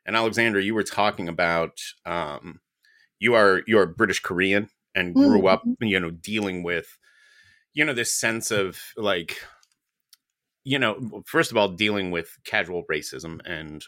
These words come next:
Speaker 1: also the, the sense of being, you know, feeling, like, othered in some way as a result
Speaker 2: Mm-hmm.
Speaker 1: of that. And I'm, I'm curious,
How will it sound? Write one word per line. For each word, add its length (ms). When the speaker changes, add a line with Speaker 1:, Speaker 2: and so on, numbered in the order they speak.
Speaker 1:
also 560
the, 280
the 140
sense 380
of 140
being, 380
you 100
know, 120
feeling, 560
like, 380
othered 320
in 160
some 240
way 300
as 80
a 80
result 320
Speaker 2:
Mm-hmm. 100
Speaker 1:
of 80
that. 260
And 140
I'm, 300
I'm 120
curious, 680